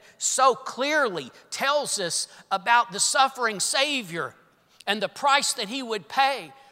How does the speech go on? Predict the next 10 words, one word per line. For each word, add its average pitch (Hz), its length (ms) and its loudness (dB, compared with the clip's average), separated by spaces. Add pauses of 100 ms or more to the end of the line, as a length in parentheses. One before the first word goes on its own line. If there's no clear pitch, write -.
for 226 140 0
our 233 320 2
iniquities. 247 760 -4 (380)
And 233 240 0
yet, 285 300 2 (320)
nobody 254 840 4
really 233 440 -2
had 214 280 0
a 147 180 -8
clue 269 680 -12